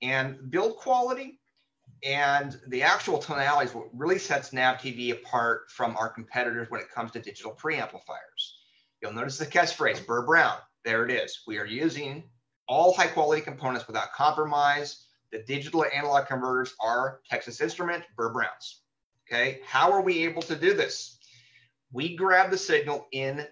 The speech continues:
the audio path in the digital domain. Okay, we're actually becoming the digital to analog converter internally. This is what allows us to take the example of I gave you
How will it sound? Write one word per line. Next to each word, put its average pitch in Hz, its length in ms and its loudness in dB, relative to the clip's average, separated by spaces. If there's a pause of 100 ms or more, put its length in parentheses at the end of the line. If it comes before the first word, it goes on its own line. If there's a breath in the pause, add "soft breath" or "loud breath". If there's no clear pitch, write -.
(100)
the 127 120 -12
audio 143 320 0
path 131 340 2
in 113 40 -10
the 107 100 -10
digital 127 340 -4
domain. 120 460 -4 (340)
Okay, 123 140 -2
we're 139 280 0
actually 143 680 -2
becoming 139 680 -2
the 123 100 -4
digital 123 420 -2
to 120 120 -8
analog 120 440 -2
converter 113 480 -4
internally. 120 580 -8 (600 soft breath)
This - 160 -4
is 175 120 -4
what 175 140 4
allows 139 580 4
us 131 180 -4
to 131 60 -10
take 135 420 -4
the 123 120 -4
example 131 560 -4
of 117 100 0
I 113 100 0
gave 131 380 -2
you 110 340 -4